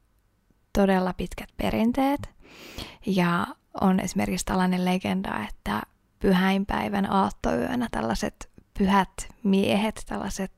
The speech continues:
marttyyrivainajat, oli joukoittain liikkeellä. Ja heille sitten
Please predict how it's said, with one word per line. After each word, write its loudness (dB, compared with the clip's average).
marttyyrivainajat, 0
oli 2
joukoittain 0
liikkeellä. 0
Ja 4
heille 6
sitten -2